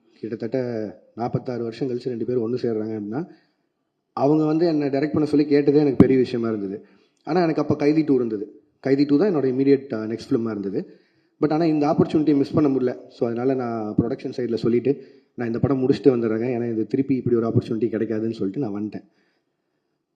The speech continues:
ஒரு ஒன்றரை மாசம் சின்சியரா எழுதினேன். அஹ், முடிஞ்ச அளவுக்கு ட்ரை பண்ணேன், ரெண்டு பேரையும் வச்சு ஒரு படம் பண்றதுக்கு. ஒன்றரை மாசம் கழிச்சு நேர்ல போய் மீட் பண்ணி ரெண்டு பேருக்கும் தனித்தனியா நரேஷன் போச்சு. ரெண்டு பேரும் ஈக்குவலா எக்ஸைட் ஆனாங்க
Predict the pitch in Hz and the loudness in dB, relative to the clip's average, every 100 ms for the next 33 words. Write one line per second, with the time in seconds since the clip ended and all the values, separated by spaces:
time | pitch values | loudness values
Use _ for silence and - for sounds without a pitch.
0 | _ 147 143 139 156 156 165 170 170 151 | _ 8 10 8 4 2 2 2 2 4
1 | 143 147 151 135 131 127 143 - - - | 4 4 4 4 2 0 -4 -8 -20 -10
2 | 113 110 110 107 104 131 127 135 127 120 | -8 -6 -6 -6 -4 0 2 0 0 -2
3 | 120 117 110 110 110 113 110 117 110 110 | 0 -2 -4 -2 0 0 -2 -2 -2 -2
4 | 110 95 92 151 - _ _ 123 127 143 | -4 -4 -6 -10 -12 _ _ -6 -2 -2
5 | 147 139 127 123 190 139 131 131 131 123 | -2 -2 -2 -2 -2 0 0 0 2 2
6 | 123 117 120 151 156 - _ _ 143 147 | 0 0 0 0 -2 -14 _ _ 2 8
7 | 151 151 147 135 139 139 131 120 123 131 | 8 8 6 4 4 2 2 0 -2 0
8 | 113 104 156 160 - _ _ _ - 147 | 0 0 0 -4 -10 _ _ _ -4 2
9 | 170 196 180 190 185 185 147 139 151 147 | 8 8 8 4 4 4 4 2 2 2
10 | 131 117 143 | 0 -2 -4